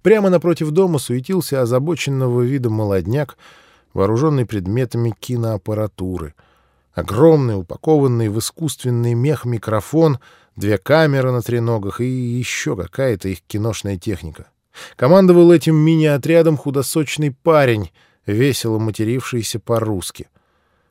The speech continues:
Отчего-то присутствие на этой тихой, ничем не примечательной улице ругающегося по-русски киношника меня совсем не удивило. Мало ли кто это может быть. Снимают люди кино, делом занимаются.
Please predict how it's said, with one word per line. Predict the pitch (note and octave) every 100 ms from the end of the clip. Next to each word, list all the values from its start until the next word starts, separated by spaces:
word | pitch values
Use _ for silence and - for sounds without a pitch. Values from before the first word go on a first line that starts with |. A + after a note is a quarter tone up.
| _
Отчего-то | - - C#3+ B2
присутствие | A2 C3 - C#3+ - A2+
на | G2+ A#2
этой | A2+ A#2 G#2
тихой, | - D3 D#3 B2+ G2
ничем | E2+ F#2 - C3+
не | A#2+
примечательной | F#2+ A2 G#2+ - C#3 A#2 A2+
улице | A2+ D3+ B2 - F#2+
ругающегося | F#2+ A2 C#3 G#2+ - G2 F#2+ F2
по-русски | - F#2 C3+ - F2
киношника | - F2+ A#2 - D3+ D#3 - _ _ _ _ _ -
меня | E3 C3+
совсем | A2+ A#2 - A#2+ A2+
не | G2+
удивило. | G#2+ F2+ F#2 D#2+ D2 D#2 _ _ _ _ _ _ -
Мало | A3 D#4+ D4+
ли | B3+
кто | - A#3
это | G3 F#3
может | F#3 D#3 C#3+
быть. | A#2 A2 - _ _ _ _ _
Снимают | - - C#4 F#3+ B2+
люди | C3 A#2
кино, | G2 G#2+ G#2 - _ _ _
делом | A#2+ E3+ D3+ A#2+
занимаются. | A2 G2+ G2 E2+ - -